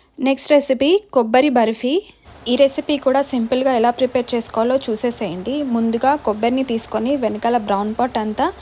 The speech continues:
తీసి గ్రేట్ చేసుకోవాలి. ఇక్కడ మీరు మిక్సీకి వేసి కోర్స్గా బ్లెండ్ చేసుకున్నా సరిపోతుంది. So, ఇలా కొబ్బరిని తరిగిన తర్వాత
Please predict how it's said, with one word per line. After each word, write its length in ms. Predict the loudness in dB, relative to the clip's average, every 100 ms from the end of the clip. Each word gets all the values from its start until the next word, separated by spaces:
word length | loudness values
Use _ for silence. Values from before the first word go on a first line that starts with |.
| -20 -6
తీసి 420 | -2 -2 0 2 4
గ్రేట్ 300 | 4 4 2
చేసుకోవాలి. 680 | 2 -2 -2 0 0 -2 -4 -10 _ _ _ _ -6
ఇక్కడ 240 | 0 2
మీరు 440 | 4 4 4 2 0
మిక్సీకి 460 | -2 0 0 2
వేసి 560 | 4 4 2 -2 -4 -6 _
కోర్స్గా 440 | 4 6 6 4 0
బ్లెండ్ 360 | 2 0 2
చేసుకున్నా 400 | 0 0 -2 0
సరిపోతుంది. 800 | 0 0 -2 -2 -4 -2 -2 -2 -4 _ _ _ _ -20 -20 -8
So, 180 | -2 0
ఇలా 220 | 0 -2
కొబ్బరిని 480 | 0 0 2 2 2
తరిగిన 420 | 2 0 2 0
తర్వాత 500 | 0 0 0 -2 0